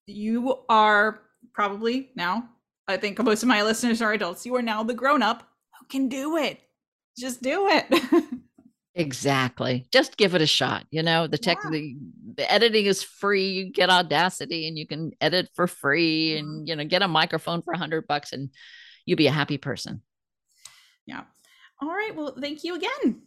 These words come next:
Speaker 2: You're very welcome, Connie. Good writing.
Speaker 1: So I really hope you enjoyed that chat with Kitty. I know I did. And I hope you feel inspired to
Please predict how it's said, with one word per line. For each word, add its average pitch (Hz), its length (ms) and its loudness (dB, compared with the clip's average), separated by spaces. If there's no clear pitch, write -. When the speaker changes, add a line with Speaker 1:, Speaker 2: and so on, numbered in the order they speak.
Speaker 2:
You're 202 220 4
very 170 320 6
welcome, 131 480 0
Connie. 139 420 -4
Good 226 140 8
writing. 160 300 6
Speaker 1:
So 269 160 -2
I 254 140 4
really 294 340 -2
hope 254 300 -6
you 240 80 -10
enjoyed 196 560 -4
that 190 200 0
chat 180 380 -4
with 185 180 -12
Kitty. 180 400 -6
I 180 120 -4
know 180 360 -8
I 196 180 -8
did. - 420 -12
And 185 120 -6
I 202 80 -2
hope 277 360 -8
you 277 100 -12
feel 277 360 -6
inspired 254 960 -6
to 220 400 -8